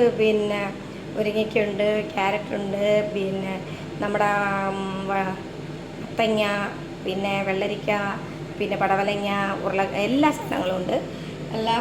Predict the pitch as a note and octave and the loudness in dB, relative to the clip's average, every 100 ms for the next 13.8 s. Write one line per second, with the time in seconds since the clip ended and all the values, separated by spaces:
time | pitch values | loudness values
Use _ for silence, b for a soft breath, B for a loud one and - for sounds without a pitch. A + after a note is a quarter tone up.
0 | G3 - A3+ A3 G3+ - A3 - - C4 | 0 -2 0 0 0 0 -2 -4 -2 2
1 | C#4 G#3+ - - - G3 - B B B | 4 4 2 0 0 -2 -4 B B B
2 | B - - - - - A#3+ A#3+ C4+ B3 | B -6 -10 -8 -8 2 6 6 8 8
3 | A3+ G#3+ G3+ A3 A3 G3 G#3 F#3 - - | 8 6 6 6 4 2 0 0 -4 -2
4 | G#3+ A3+ D#4 - B3 C#4 A3+ A3 A#3 A#3 | 0 4 2 2 4 6 6 4 4 2
5 | A3+ A3 - A#3+ B3 G#3 A3+ G#3+ A3 A#3 | 2 -2 -4 0 2 2 2 0 0 2
6 | - G#3+ G#3+ G#3+ - - - - - - | 2 0 0 -2 -4 -8 -10 -10 -10 -10
7 | - - - B B B B B3 C4+ A3+ | -10 -10 -10 B B B B 6 6 6
8 | G3 - B3+ G#3 G3+ A#3+ E4 - B B | 0 0 0 0 -2 0 -2 -2 B B
9 | - G#3+ G#3 G3+ G3+ A3 A#3 F#3+ G#3 A3+ | -4 0 2 0 2 4 4 4 4 4
10 | G#3 F#3+ G#3+ A3 C4+ D4+ C4+ A#3 A3 A3 | 2 2 2 2 4 6 6 6 4 4
11 | G#3+ G3+ G3+ B3 - - F#3+ F#3 F#3 G3 | 2 2 0 -2 -4 -6 -4 -4 -2 -2
12 | - - - - - - - - B B | -4 -6 -6 -6 -6 -8 -10 -12 B B
13 | B B B - G#3+ A3 A3 | B B B -8 -4 0 2